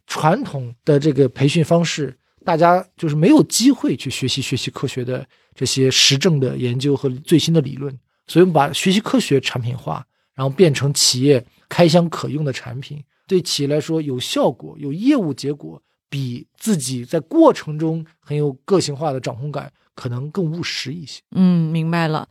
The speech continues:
Speaker 2: 哎，东硕，你是怎么发现这个赛道的机会的呢？你过去是什么样的背景？能不能给我们分享一下？
Speaker 1: 对，我创办U M U的之前的十年呢，服务于硅谷的公司，三年惠普，七年 Google。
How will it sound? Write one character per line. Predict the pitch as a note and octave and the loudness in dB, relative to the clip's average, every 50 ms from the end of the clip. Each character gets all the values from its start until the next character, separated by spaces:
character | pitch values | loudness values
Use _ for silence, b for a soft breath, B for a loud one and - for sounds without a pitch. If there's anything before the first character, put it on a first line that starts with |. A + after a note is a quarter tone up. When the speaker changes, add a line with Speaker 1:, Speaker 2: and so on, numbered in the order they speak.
| _ _ _ | _ _ _
Speaker 2:
哎， | - - F#3 - | 0 0 2 4
东 | - D#4+ E4+ | 4 2 2
硕， | - - E4+ | 2 2 4
你 | C4+ G#3 - | 4 4 4
是 | - B3+ | 2 -2
怎 | - - - | -2 -2 -4
么 | - - | -4 -4
发 | - - A3 A3+ B3+ | -2 0 2 2 2
现 | - - C4+ A#3+ | 4 6 4 6
这 | A#3 - A#3+ | 6 4 2
个 | G#3 G3+ | 0 0
赛 | - B3 A3 G3+ | 0 0 0 2
道 | G#3+ G3+ G3 | 2 2 2
的 | F#3 F3+ | 0 0
机 | F#3 - - G#3 G#3+ | -2 -2 2 2 2
会 | A3 G#3+ F#3 E3 | 4 4 2 2
的 | - - - | 2 0 -2
呢？ | - - G3+ b b b b b b | -4 -4 -8 b b b b b b
你 | - G#3 | 2 4
过 | G3+ D4+ D#4+ D4+ | 6 6 4 4
去 | - - - D#4 | 4 2 0 0
是 | C4+ - G#3 | 0 0 -2
什 | - - C3+ | -4 -2 -2
么 | C#3+ | 0
样 | E3 F#3 F#3+ F#3 F3 | 2 2 2 2 2
的 | E3 | 0
背 | F3+ - B3 A#3 F#3+ | 2 2 4 4 4
景？ | E3+ - - - - - | 2 -2 -6 -8 -4 -2
能 | D#3 D#3+ | 0 2
不 | E3+ F#3 | 2 2
能 | F#3 F#3 | 2 2
给 | F3+ F#3 | 2 2
我 | E3+ | 2
们 | - D3+ D#3+ | 2 0 0
分 | - - F#3 G3 | 2 4 4 4
享 | - - - _ - | 4 2 -2 _ -8
一 | - | -8
下？ | - - - - - _ _ - | -8 -6 -6 -6 -8 _ _ 2
Speaker 1:
对， | D3+ C#3 | 2 2
我 | C3 B2+ C3+ C3+ C3+ C#3 - | 4 2 0 0 -2 -4 -6
创 | - - B3+ A3+ | 0 0 4 4
办 | F#3+ E3+ | 6 6
U | E3 | 6
M | F3 E3+ F3+ | 6 4 4
U | F#3 | 2
的 | F3 E3 | 2 2
之 | C#3 - - E3 | 0 0 -4 -6
前 | - C3+ B2+ | -4 -4 -4
的 | C#3+ | -2
十 | C3+ - - - - C#3+ | -2 0 0 0 0 -2
年 | D3+ C3 A2+ | -2 -4 -4
呢， | A#2 A#2 | -6 -8
服 | - - C#3 C3+ | -8 -4 -4 -2
务 | C3 | 0
于 | C3 C3 | -2 -2
硅 | - - E3 F3+ | 2 2 2 2
谷 | D#3+ - - | 2 -4 -14
的 | D3+ C3 | -14 -14
公 | C3 B2+ B2+ | -14 -14 -16
司， | A#2+ - - - - D3 _ _ | -14 -16 -16 -18 -20 -20 _ _
三 | - - E3+ E3 | -4 0 2 2
年 | D#3 D3+ D3 D3 | 4 4 2 2
惠 | - - E3+ D3 | 2 2 0 0
普， | - - - D3+ C#3+ _ _ | 0 -2 -16 -16 -18 _ _
七 | - - E3 D#3 | -6 -2 -2 0
年 | D3 C#3 C3+ C#3+ D3 | 0 0 0 -2 -4
Google。 | - - G3 F3+ - - | -2 -2 -2 -2 -4 -14